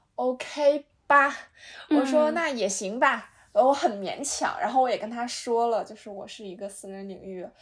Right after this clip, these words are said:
Speaker 1: 很强的人。然后其实我在想说，如果你听懂了我话内的言外之意的话，要不你说算了吧。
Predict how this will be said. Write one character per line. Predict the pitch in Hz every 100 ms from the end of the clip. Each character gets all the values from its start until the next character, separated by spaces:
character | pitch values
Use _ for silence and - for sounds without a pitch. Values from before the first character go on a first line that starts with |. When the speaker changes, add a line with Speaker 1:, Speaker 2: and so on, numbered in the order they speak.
| -
Speaker 1:
很 | - 190
强 | - - - 160
的 | 202
人。 | 214 - _ - - - -
然 | 254
后 | 285
其 | 262 320
实 | 302
我 | 311 -
在 | 262
想 | 269 262
说， | 247 277 254
如 | 254
果 | 262 277
你 | 269
听 | 247 311 294
懂 | 269
了 | 233
我 | 247 -
话 | - 339 277
内 | 277 262
的 | 240
言 | 220 208
外 | 262 247
之 | 240 -
意 | 262 269
的 | 233 262
话， | 262 -
要 | - 262
不 | 254
你 | 233
说 | 247 - 302 339 -
算 | - - 508 294
了 | -
吧。 | - - -